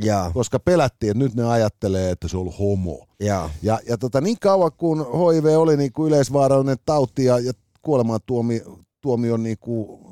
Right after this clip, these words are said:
Speaker 2: veronen, niin totta helvetissä mä ymmärrän, että, että tässä oltiin tarkkoin luovuttajien kanssa.
Speaker 1: Kyllä.
Speaker 2: Mutta kun hyvin nopeasti A, opittiin testaamaan se luovutettu veri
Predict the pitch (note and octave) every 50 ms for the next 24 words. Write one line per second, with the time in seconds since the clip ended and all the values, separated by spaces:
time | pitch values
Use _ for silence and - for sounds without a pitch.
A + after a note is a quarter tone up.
0 | F#2+ G#2+ B2+ C#3 C3 B2 A#2 A2+ A2+ A2+ A2 A2+ A#2 - - D3 - _ - D#3
1 | D3 D#3 E3+ D#3 C3+ A2 A2 F#2+ F#2+ E2 G2 G2 G2+ G#2 G#2+ G#2 G2 F#2 F2 D#2+
2 | E2+ F2 F2+ F2+ E2 - F#2 - - G#2+ G2 - A#2 G2+ F#2+ - G#2+ G2 - A#2+
3 | A2+ F#2 - - - F2 E2 F2 F2+ E2+ D#2 C#2 - - - A#1 A1+ - - G1+
4 | - - - - - A2+ G2 F2+ F2 E2+ E2+ E2 F#2 A#2 B2 - - C#3 - C3+
5 | B2 C3 C#3 C3+ B2+ C3 D#3 F3+ - - F#3 D#3+ D3 - - C3+ - B2+ C3 C3
6 | A#2+ A#2+ A2 - A#2+ - _ - A#2 G2+ - - B2+ C3 C3 - - - C3+ B2
7 | A2+ A2+ A2+ G#2+ G#2 G2 F#2+ A2 A#2 A2+ A2 G2+ G2+ G#2 - _ - G#2 G2 A2+
8 | G#2+ G2+ G2+ G2